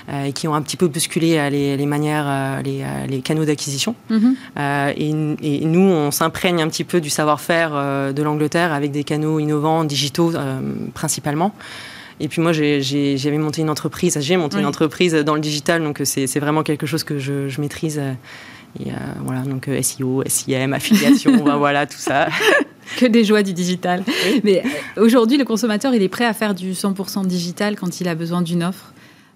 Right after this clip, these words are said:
Speaker 2: Euh, vous vous chargez de tout ensuite, de faire le lien avec son ancien fournisseur ? Comment ça fonctionne ?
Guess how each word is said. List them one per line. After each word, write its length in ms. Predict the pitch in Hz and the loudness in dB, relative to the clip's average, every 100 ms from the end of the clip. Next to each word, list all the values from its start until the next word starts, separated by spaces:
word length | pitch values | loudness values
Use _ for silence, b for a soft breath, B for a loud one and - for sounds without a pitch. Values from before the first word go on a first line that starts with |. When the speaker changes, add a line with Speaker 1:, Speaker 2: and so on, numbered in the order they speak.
| - | -8
Speaker 2:
Euh, 320 | 180 170 165 | -6 -4 -6
vous 120 | 156 180 185 | -2 -2 0
vous 40 | |
chargez 360 | 185 208 180 196 | 0 0 2 0
de 40 | |
tout 260 | 190 - 294 | 0 2 4
ensuite, 360 | 254 - 269 220 | 4 4 2 4
de 180 | 196 190 | 2 2
faire 200 | 202 196 | 2 2
le 60 | |
lien 200 | 190 220 | 2 2
avec 200 | 208 202 | 2 0
son 440 | - 190 190 185 185 | -2 -2 0 0 -2
ancien 300 | 180 208 196 | -2 -4 -2
fournisseur ? 640 | 202 196 220 254 277 214 | 0 0 2 2 2 2
Comment 160 | 190 190 | -2 -4
ça 140 | 196 | -4
fonctionne ? 380 | 180 190 - 196 | -4 -6 -4 -8